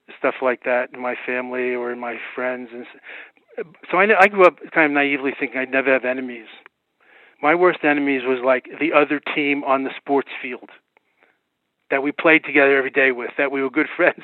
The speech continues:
with. Those are my enemies, you know. Kill the quarterback. That, that was my enemy.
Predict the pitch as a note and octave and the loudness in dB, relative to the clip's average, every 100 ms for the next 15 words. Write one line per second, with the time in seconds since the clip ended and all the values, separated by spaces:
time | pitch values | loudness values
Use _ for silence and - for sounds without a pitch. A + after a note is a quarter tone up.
0 | - - - - _ - - - - D#3+ | -12 -12 -18 -20 _ -8 -4 -4 2 4
1 | F3+ E3+ D#3 D3 C#3+ B2 A#2+ - C3 D3 | 6 8 8 8 6 -4 -14 -16 -14 -14
2 | - _ _ _ - - G3 F#3+ - E3+ | -16 _ _ _ -4 6 8 8 2 6
3 | E3 C#3+ C3+ A#2+ - - D3 E3 E3 D3 | 6 6 2 -2 -4 -2 2 2 2 0
4 | C3+ C3+ B2+ A#2 | -4 -4 -8 -12